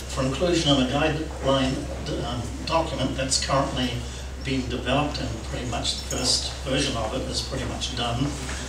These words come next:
being done by peer, uh, for the ashto Committee on Bridges and Structures. But thinking about, uh, while we have got this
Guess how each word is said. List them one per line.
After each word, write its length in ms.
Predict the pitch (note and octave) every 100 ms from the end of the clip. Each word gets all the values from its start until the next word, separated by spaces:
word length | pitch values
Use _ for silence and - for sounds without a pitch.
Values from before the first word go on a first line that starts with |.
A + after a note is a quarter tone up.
| - - -
being 160 | C3+ B2
done 240 | D3 C#3+ -
by 180 | F3+ F3+
peer, 400 | - C3+ - D3+ D#3 - - - -
uh, 220 | A#2 A2+
for 200 | - C3
the 100 | A#2+
ashto 560 | A#2 A2+ - - - C3+
Committee 220 | A2+ A#2
on 120 | G2+
Bridges 360 | - A2+ B2+ -
and 80 | -
Structures. 600 | - C#2+ - C2+ - - - - - - - - - - - - - -
But 220 | - - -
thinking 360 | - - F#3+
about, 380 | F3+ - D3 C3+
uh, 80 | C3+
while 280 | C3+ C3+ C#3
we 120 | C#3
have 200 | C3+ -
got 220 | - F3+
this 360 | C#3+ C#3+ - -